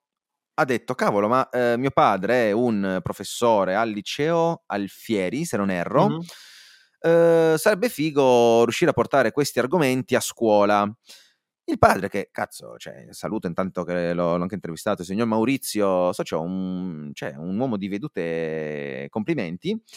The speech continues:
Speaker 2: Ciao,
Speaker 1: Hanno
Speaker 2: Maurizio.
Speaker 1: detto: "Ma visto che sti ragazzi che sono di quarta e quinta liceo devono fare il classico alternanza scuola-lavoro", che adesso si chiama tipo P C L O, P T L O, una roba del genere. Comunque,
Speaker 2: Tutte
Speaker 1: insomma,
Speaker 2: ste
Speaker 1: andare a,
Speaker 2: cose.
Speaker 1: andare a lavorare alle poste, fare le fotocopie, eh, no, non pagati.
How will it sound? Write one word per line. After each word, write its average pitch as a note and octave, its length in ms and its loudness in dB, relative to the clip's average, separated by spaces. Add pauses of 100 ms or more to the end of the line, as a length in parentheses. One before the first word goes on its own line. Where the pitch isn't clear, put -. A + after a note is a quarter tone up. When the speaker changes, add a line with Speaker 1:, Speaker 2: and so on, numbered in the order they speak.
(180)
Speaker 2:
Ciao, G3 180 8
Speaker 1:
Hanno G3 120 10
Speaker 2:
Maurizio. E3+ 300 4
Speaker 1:
detto: B2+ 240 2 (140)
"Ma F#3 200 2
visto A#3+ 280 2
che C#3+ 100 -2
sti - 140 -4
ragazzi C3 800 0
che A#2 120 -6
sono D3 180 0
di A#2+ 100 -6
quarta E3 380 4
e - 40 -8
quinta A#2+ 380 -2
liceo F2+ 800 -2
devono C3+ 420 2
fare A#2+ 680 2
il G#2 120 -4
classico A2 600 0
alternanza G#2 540 0
scuola-lavoro", G2 500 0
che F2 80 -6
adesso G#2 220 -8
si - 60 -14
chiama F#2 180 -4
tipo - 380 -4 (200)
P F2 180 -10
C - 200 -8 (120)
L E2+ 260 -6
O, D#2+ 420 -2
P E2+ 120 -16
T - 100 -16 (100)
L D#2+ 200 -12
O, C#2+ 80 -6
una D#2 140 -6
roba D#2+ 140 -8
del D#2+ 140 -10
genere. E2 340 -8 (280)
Comunque, D#3 260 6
Speaker 2:
Tutte - 0 -
Speaker 1:
insomma, D3 200 2
Speaker 2:
ste C#3+ 80 4
Speaker 1:
andare D#3+ 180 8
a, D#3 40 8
Speaker 2:
cose. C#3+ 100 2
Speaker 1:
andare D#3+ 200 6
a D#3 40 8
lavorare D3+ 260 6
alle C#3 140 2
poste, B2 420 6
fare A#2+ 140 2
le A2+ 60 0
fotocopie, G#2+ 880 2
eh, F#2+ 220 -2
no, G2 160 -2
non G#2+ 200 2
pagati. G#2+ 600 2